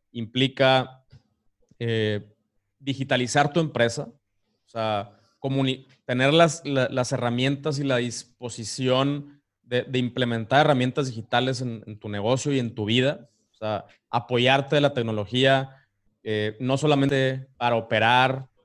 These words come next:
para conectarte con tus clientes. O sea, estoy hablando que hace, an-, antes de la pandemia, o sea, era los clientes, "No, no, no, es que no es lo mismo, eh, eh, tener una junta física que, que,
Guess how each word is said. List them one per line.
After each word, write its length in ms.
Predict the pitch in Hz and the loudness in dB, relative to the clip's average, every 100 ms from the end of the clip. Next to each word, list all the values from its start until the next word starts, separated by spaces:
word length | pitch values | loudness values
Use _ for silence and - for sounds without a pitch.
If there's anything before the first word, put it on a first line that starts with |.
| _ _ | _ _
para 580 | - 117 117 117 117 - _ _ | -2 0 2 2 0 -6 _ _
conectarte 560 | - 120 117 - 113 131 | -8 -6 -4 -2 -4 -2
con 160 | 131 113 | -4 -6
tus 140 | 107 | -6
clientes. 840 | 127 131 131 - 127 120 - - _ _ | 0 0 0 -2 -4 -4 -10 -14 _ _
O 40 | |
sea, 320 | - 131 - - _ _ _ _ | 0 0 0 -8 _ _ _ _
estoy 140 | 135 | 2
hablando 280 | 151 165 170 | 4 4 4
que 80 | 143 | 4
hace, 540 | 139 165 165 127 - | 4 4 4 2 0
an-, 240 | - 127 135 - - - | 0 0 0 -14 -18 -2
antes 260 | 151 147 | 0 2
de 80 | 160 | 2
la 160 | 143 131 | 2 2
pandemia, 680 | 117 123 139 156 180 226 - _ _ _ _ _ | 0 2 2 2 -2 -4 -16 _ _ _ _ _
o 200 | _ - | _ -12
sea, 120 | 113 | -4
era 560 | 123 131 156 - - _ _ _ _ _ _ _ | 2 4 4 0 -14 _ _ _ _ _ _ _
los 200 | 135 127 | -6 -4
clientes, 360 | 143 143 143 135 | 0 0 2 0
"No, 280 | 151 165 156 | 4 6 4
no, 120 | 143 | 2
no, 180 | 139 135 | 2 2
es 160 | 135 | 0
que 160 | - 156 | 0 2
no 100 | 143 | 2
es 60 | |
lo 100 | 147 | 2
mismo, 300 | 143 131 127 127 _ 127 | 2 0 -4 -12 _ -2
eh, 320 | 120 120 - | 0 0 -2
eh, 440 | 123 123 110 64 - - - | -8 -6 -6 -10 -16 -16 -8
tener 140 | 131 | -2
una 140 | 143 151 | 0 0
junta 560 | 151 151 147 151 139 | 0 -2 2 4 4
física 580 | 131 147 139 139 143 135 | 4 0 -2 -2 -2 -2
que, 320 | 127 117 - - | 0 -4 -4 -8
que, 480 | 113 107 107 107 | -4 -2 -2 -6